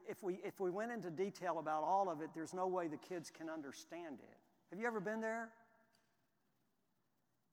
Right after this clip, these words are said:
Well, God's our Father. We're his children. Paul is basically saying, "I,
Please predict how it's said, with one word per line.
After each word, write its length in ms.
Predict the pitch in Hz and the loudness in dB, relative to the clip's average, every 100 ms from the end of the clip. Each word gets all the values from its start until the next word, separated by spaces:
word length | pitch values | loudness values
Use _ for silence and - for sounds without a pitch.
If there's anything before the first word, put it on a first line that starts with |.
| _ _ - | _ _ -12
Well, 100 | 160 | -2
God's 260 | 170 190 | 2 4
our 120 | 190 185 | 2 -2
Father. 400 | 196 175 123 - - - _ _ _ _ _ _ _ | 0 0 -4 -12 -20 -20 _ _ _ _ _ _ _
We're 100 | 160 170 | -6 -6
his 120 | - | -6
children. 400 | - 185 123 101 - - _ _ _ _ _ _ _ - | -2 -2 -2 -10 -14 -20 _ _ _ _ _ _ _ 4
Paul 200 | 202 202 | 6 6
is 80 | |
basically 460 | - 190 - 165 175 | 4 2 2 0 -2
saying, 440 | - 180 165 156 143 | 0 0 2 0 -2
"I, 200 | 170 170 | 2 2